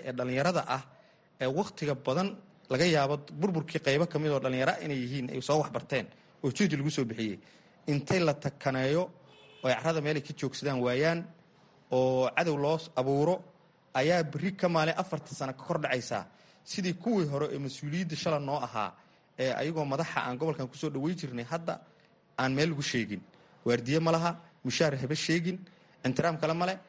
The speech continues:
ilmihiisii uuna tegi karin oo Soomaalida dhex degan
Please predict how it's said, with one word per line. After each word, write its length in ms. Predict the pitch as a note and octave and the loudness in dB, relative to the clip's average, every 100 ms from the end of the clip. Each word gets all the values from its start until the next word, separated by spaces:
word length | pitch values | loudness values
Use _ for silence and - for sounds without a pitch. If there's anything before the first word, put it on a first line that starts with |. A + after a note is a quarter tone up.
| _ _ | _ _
ilmihiisii 640 | C#3 D3+ F#3 F#3 E3+ - D#3 | -2 0 2 2 0 -2 -2
uuna 260 | C#3 C#3 | 0 -2
tegi 280 | C#3 G3+ F3 | 0 0 0
karin 300 | - D#3+ G3+ G#3 - - - - | 0 0 -2 -6 -16 -20 -6 -2
oo 60 | C#3 | 2
Soomaalida 400 | C#3+ D3 F3+ E3+ | 4 4 4 2
dhex 180 | - D3+ | -2 -4
degan 320 | C#3 D3+ | -4 -4